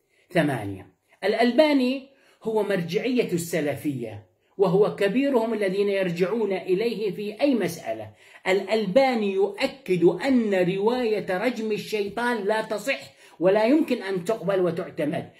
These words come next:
وهذا في كتابه سلسلة الأحاديث الضعيفة. إذن الأدلة النقلية يا سيدات يا سادة لرواية رجم الشيطان خرافة وخديعة كبرى.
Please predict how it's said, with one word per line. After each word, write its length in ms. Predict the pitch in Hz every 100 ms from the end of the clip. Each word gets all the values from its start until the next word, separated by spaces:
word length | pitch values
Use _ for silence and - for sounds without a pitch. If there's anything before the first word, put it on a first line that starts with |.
| - -
وهذا 520 | 170 175 180 165 151
في 180 | 135 156
كتابه 500 | 160 160 170 143 139
سلسلة 500 | 135 175 165 147 123
الأحاديث 640 | 147 135 165 160 175 - 170
الضعيفة. 500 | 120 - 95 98 95 _ _ - - 285
إذن 320 | 233 196 190
الأدلة 640 | 185 147 143 185 311 302
النقلية 640 | 269 226 208 196 190 170
يا 240 | 160 156 143
سيدات 640 | 165 143 135 131 135 131
يا 160 | 123 117
سادة 520 | 127 117 107 117 120 - - 151
لرواية 720 | 175 170 165 220 269 226 - 139
رجم 300 | 233 180 165
الشيطان 760 | - 165 156 147 196 220 254 - - - - -
خرافة 800 | - 160 156 202 220 - 240 262 254 - -
وخديعة 680 | 131 131 131 135 240 180 170
كبرى. 400 | 135 110 101